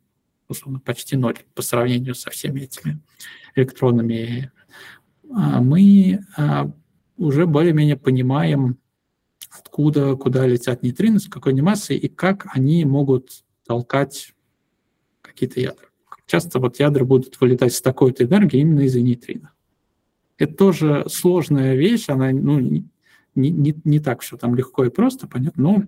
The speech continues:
более-менее мы понимаем. И если в какой-то момент, допустим, заметим, что очень-очень редко, да, намного реже, чем от нейтрино, но иногда вылетают атомы с намного большей энергией.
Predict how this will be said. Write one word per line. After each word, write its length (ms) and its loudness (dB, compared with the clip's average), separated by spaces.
более-менее 880 0
мы 160 -4
понимаем. 360 -10
И 100 -2
если 760 0
в 60 -20
какой-то 360 0
момент, 400 0
допустим, 680 -6
заметим, 520 0
что 440 -2
очень-очень 840 0
редко, 420 0
да, 240 -12
намного 500 2
реже, 300 0
чем 240 -4
от 160 -4
нейтрино, 400 2
но 400 0
иногда 320 0
вылетают 480 -2
атомы 380 0
с 380 -16
намного 360 2
большей 360 -2
энергией. 420 -6